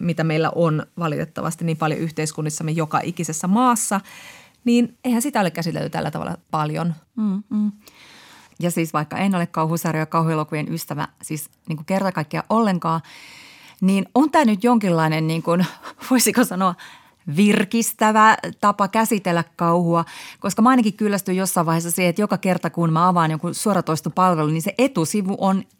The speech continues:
Speaker 2: ihan oikeasti täynnä niin kuin niitä kuvia, missä on se nainen ruumissäkissä siinä niin kuin sarjan promokuvassa. Siis ihme fetissi tää niin kuin kuolleet naiset.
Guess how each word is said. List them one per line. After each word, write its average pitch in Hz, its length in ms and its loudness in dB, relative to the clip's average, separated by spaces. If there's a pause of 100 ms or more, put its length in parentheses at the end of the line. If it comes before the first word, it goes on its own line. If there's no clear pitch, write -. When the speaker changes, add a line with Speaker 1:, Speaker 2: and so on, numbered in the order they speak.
(120)
Speaker 2:
ihan 254 340 4
oikeasti 240 600 0 (500)
täynnä 196 320 4
niin 175 180 0
kuin 170 200 0
niitä 170 200 0 (220)
kuvia, 170 460 4
missä 180 280 0
on 165 60 2
se 175 100 2
nainen 165 480 4
ruumissäkissä 165 1000 0
siinä 160 240 0
niin 151 120 0
kuin 156 80 -6
sarjan 165 320 2
promokuvassa. 170 800 -2 (600)
Siis 233 240 -2
ihme 262 400 4
fetissi 165 500 0
tää 156 220 -2
niin 156 160 -2
kuin 165 180 -2
kuolleet 160 400 2
naiset. 160 440 -4